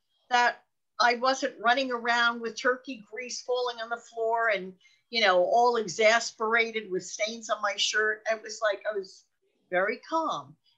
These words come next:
and it was a really lovely, lovely time. And, um,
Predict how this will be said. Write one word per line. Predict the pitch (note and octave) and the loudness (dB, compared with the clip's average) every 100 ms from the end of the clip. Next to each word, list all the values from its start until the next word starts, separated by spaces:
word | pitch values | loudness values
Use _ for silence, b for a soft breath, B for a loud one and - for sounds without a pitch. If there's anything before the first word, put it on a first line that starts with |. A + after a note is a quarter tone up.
| - | -8
and | G#3+ | -6
it | G#3 | -4
was | G#3+ | -6
a | G#3+ | -4
really | A#3 B3+ B3+ - G#3+ | -4 -4 -6 -12 -12
lovely, | G#3+ G#3+ A3 B3 C4 C4 B3 A#3 _ - | -2 0 0 -2 -8 -8 -10 -20 _ -6
lovely | G3 G3+ B3 B3+ | -6 -6 -10 -10
time. | - E3+ D#3+ E3 F3+ _ _ _ _ _ _ - | -6 -4 -2 -6 -10 _ _ _ _ _ _ -6
And, | F#3+ F#3 F3 - | -4 -4 -6 -4
um, | F#3 F#3+ F#3 E3+ | -2 -2 -4 -10